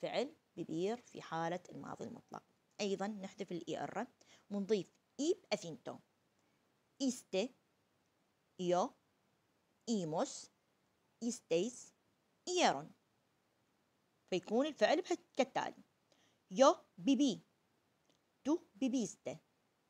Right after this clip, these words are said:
él vivió, nosotros vivimos,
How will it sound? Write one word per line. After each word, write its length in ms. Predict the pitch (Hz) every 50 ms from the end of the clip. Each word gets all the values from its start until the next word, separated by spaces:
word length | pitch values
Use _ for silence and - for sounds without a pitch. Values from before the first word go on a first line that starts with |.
| _ _ _ _ _ _ -
él 320 | 185 185 214 269 302 - _ _ _
vivió, 500 | - 175 - - - 170 175 233 - - _ _ _ _ _ _ _ _ _ _ _ _ _ _ _ _ _ _ -
nosotros 520 | 170 156 - 175 175 - 226 233 285 - -
vivimos, 640 | - 185 147 165 170 165 165 180 240 349 - - -